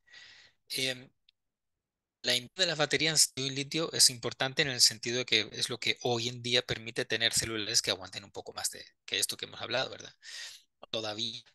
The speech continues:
todavía no se empezaron a utilizar, eran, había que miniaturizar y había que hacerlo más chiquito, más potente,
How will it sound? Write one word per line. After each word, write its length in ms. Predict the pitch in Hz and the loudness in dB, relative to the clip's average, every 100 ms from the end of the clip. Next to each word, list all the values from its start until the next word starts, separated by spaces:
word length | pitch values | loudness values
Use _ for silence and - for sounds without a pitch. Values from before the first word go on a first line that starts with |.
| _ | _
todavía 360 | 120 107 104 117 | -6 -4 0 2
no 80 | 120 | 4
se 120 | 123 | 4
empezaron 420 | 113 - 113 110 | 2 -2 -2 -6
a 80 | 110 | -8
utilizar, 380 | - 107 143 123 | -10 -4 -2 -2
eran, 320 | 107 110 - _ _ _ - | -6 -10 -16 _ _ _ -10
había 360 | - 113 117 | -4 -2 0
que 140 | - 127 | 2 0
miniaturizar 640 | 123 113 110 107 104 127 | 0 -4 -4 -2 2 2
y 60 | 120 | 2
había 280 | 117 113 113 | -2 -4 -4
que 80 | |
hacerlo 180 | - - | -6 -8
más 120 | 113 | -2
chiquito, 340 | - - 120 120 | 0 2 0 -4
más 220 | 110 - | 0 0
potente, 520 | - 120 131 - - | -2 -8 -8 -10 -20